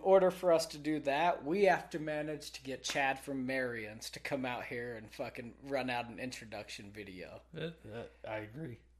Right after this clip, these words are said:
Speaker 1: I can get Chad here. Chad,
Speaker 2: I know you can.
Speaker 1: Chad's a good one. Chad's a
Speaker 2: Yeah,
Speaker 1: winner.
Speaker 2: yeah.
Speaker 1: He, he
Speaker 2: That'd
Speaker 1: won't
Speaker 2: be good.
Speaker 1: start a fucking Facebook, save his ass, but god damn it.
Speaker 2: Oh, hell no. Chips, not fries.
Speaker 1: He's smart.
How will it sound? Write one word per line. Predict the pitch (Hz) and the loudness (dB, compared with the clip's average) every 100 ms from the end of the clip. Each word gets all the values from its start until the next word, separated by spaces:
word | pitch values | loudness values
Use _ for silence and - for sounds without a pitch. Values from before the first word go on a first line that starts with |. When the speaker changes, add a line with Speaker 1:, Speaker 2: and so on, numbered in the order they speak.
| - | 4
Speaker 1:
I | 160 190 | 10 10
can | 185 | 10
get | 170 - | 2 2
Chad | - 113 98 | 0 0 -2
here. | - 92 82 | -4 -10 -10
Chad, | - 151 131 | -2 4 6
Speaker 2:
I | |
know | 160 196 | 8 8
you | 170 127 | 8 0
can. | 127 101 - | -2 -6 -4
Speaker 1:
Chad's | - 196 196 165 | 8 12 12 10
a | |
good | 143 156 127 | 2 2 2
one. | 117 | -2
Chad's | - 165 160 | 2 6 6
a | 135 | 2
Speaker 2:
Yeah, | 127 | -4
Speaker 1:
winner. | 131 117 123 - - | -4 -6 -10 -16 -18
Speaker 2:
yeah. | 120 - - - - - _ _ - | -18 -18 -20 -20 -20 -20 _ _ 2
Speaker 1:
He, | 165 | 4
he | 185 | 6
Speaker 2:
That'd | 185 180 | 6 6
Speaker 1:
won't | 185 | 6
Speaker 2:
be | 247 | 6
good. | |
Speaker 1:
start | - 214 175 | 8 8 8
a | |
fucking | 165 190 180 196 | 4 -4 -4 -2
Facebook, | - 175 160 131 131 | 2 2 2 -2 -6
save | - 139 135 | -4 -4 -4
his | 131 | -4
ass, | 135 123 117 - | -4 -4 -6 -10
but | 101 | -8
god | 127 147 147 | -4 -2 -2
damn | 170 156 135 | -2 -2 0
it. | |
Speaker 2:
Oh, | 113 | 2
hell | 123 139 131 | 6 8 6
no. | 110 107 | 4 -4
Chips, | - 127 - | -6 -6 -4
not | 120 - | -6 -4
fries. | 131 110 - - _ - - - - - - - - 110 - - | -4 -6 -8 -18 _ -20 -20 -20 -20 -20 -20 -20 -20 -20 -18 -12
Speaker 1:
He's | 127 | -8
smart. | - 123 135 117 - | -6 -4 -2 -4 -6